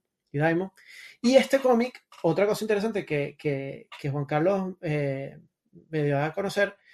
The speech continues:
eh, revisando, es que fue escrito por Doug Moench, que es el creador de, de Moon Knight, que es la serie que, bueno, ahorita todo el mundo estamos viendo en, en Disney Plus.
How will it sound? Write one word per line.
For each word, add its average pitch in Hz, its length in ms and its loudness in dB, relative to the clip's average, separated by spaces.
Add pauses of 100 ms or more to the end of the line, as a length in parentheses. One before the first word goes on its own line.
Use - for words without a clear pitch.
(420)
eh, 160 160 0
revisando, 196 600 2
es 170 200 0
que 190 180 0
fue 185 220 0
escrito 226 440 -2
por 156 240 2
Doug 170 260 4
Moench, 226 600 -2 (280)
que 185 180 6
es 180 80 2
el 208 100 2
creador 226 400 6
de, 208 260 0
de 170 160 0
Moon 160 220 0
Knight, 143 420 -4
que - 100 -8
es 131 80 -8
la 160 80 -4
serie 175 320 -2
que, 170 100 -8
bueno, 131 180 -8
ahorita 143 520 -8
todo 139 140 -2
el 139 80 -4
mundo 147 160 -4
estamos 147 260 -6
viendo 147 240 -4
en, 160 140 -10
en 135 80 -6
Disney 131 220 -10
Plus. 214 420 4